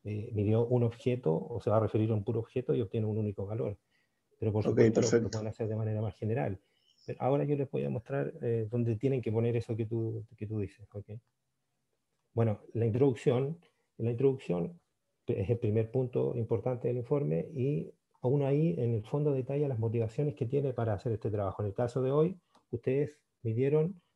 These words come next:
Speaker 1: de manera directa una magnitud física, ¿no es cierto? Y en esta, en esta parte uno también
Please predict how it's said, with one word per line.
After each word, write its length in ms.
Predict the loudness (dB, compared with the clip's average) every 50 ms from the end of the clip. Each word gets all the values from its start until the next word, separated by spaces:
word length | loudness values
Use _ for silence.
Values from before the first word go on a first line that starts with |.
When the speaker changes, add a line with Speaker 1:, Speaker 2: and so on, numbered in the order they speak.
| _ -4
Speaker 1:
de 60 | -2
manera 300 | 0 0 2 0 0 0
directa 520 | 0 0 0 -2 -4 -6 -4 -2 -2 -2 0
una 160 | 0 0 0
magnitud 340 | 2 2 0 0 0 -2 -2
física, 480 | -2 -2 -4 -4 -4 -6 -10 -10 -10
¿no 80 | -10 -10
es 60 | -8
cierto? 420 | -6 -8 -6 -4 -4 -4 -4 -6 -8 -14 _ _ _ _ _ _ _ _
Y 80 | 0 0
en 40 | 0
esta, 200 | 0 0 -2 -2 -2 -2
en 140 | -2 0 0
esta 200 | 0 0 0 2
parte 540 | 4 4 4 2 0 -4 -4 -4 -4 -6 -4 -4
uno 180 | -2 -2 0
también 640 | 0 -2 -2 0 0 0 2 2 0 -2 -2 -6 -10